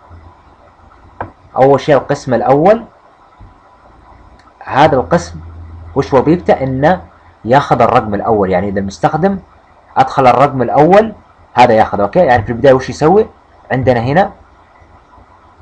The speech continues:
يعرض هذه الرسالة، أوكي؟ يعني يسأل المستخدم إنه يدخل الرقم الأول، أوكي؟ نجرب هنا في البداية أول ما نشغل تجينا الرسالة calculator، بعدين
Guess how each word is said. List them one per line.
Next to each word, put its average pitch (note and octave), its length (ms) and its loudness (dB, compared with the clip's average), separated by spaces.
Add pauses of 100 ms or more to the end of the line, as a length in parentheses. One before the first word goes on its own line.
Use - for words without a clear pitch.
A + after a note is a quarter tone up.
(680)
يعرض D3+ 400 2 (840)
هذه A2 280 2
الرسالة، F#2 500 -4 (800)
أوكي؟ C3+ 200 -2
يعني A2+ 220 0
يسأل B2+ 220 -6
المستخدم D3 560 -6
إنه G#2 200 -10
يدخل B2+ 480 -6 (480)
الرقم G#2+ 320 -2
الأول، F#2 380 -4
أوكي؟ D#3+ 260 -6 (1080)
نجرب A#2 400 0
هنا D#3+ 280 0 (1080)
في - 40 -20
البداية A#2+ 320 2
أول C3 80 2
ما B2 80 -2
نشغل D3+ 480 -2
تجينا A#2+ 280 -4
الرسالة C#3+ 360 -2
calculator، A#2 640 -4 (1800)
بعدين D#3 560 2